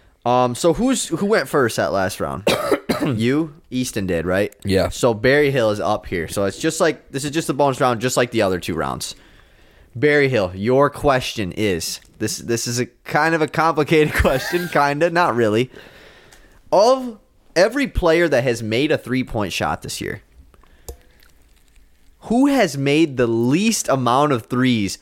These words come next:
Speaker 1: with two threes made on the year? Now, I'll give you a hint.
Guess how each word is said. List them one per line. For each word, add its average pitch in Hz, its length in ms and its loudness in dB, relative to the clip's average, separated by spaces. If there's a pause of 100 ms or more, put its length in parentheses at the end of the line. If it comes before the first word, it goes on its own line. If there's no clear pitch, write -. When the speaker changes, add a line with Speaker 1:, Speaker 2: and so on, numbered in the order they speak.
(100)
Speaker 1:
with 120 280 -2
two 233 420 2
threes 160 560 0
made 117 320 2
on 110 240 0
the 117 80 -2
year? 98 380 -2 (220)
Now, 135 140 0
I'll 139 60 2
give 170 200 2
you 196 160 2
a 180 60 2
hint. 143 280 0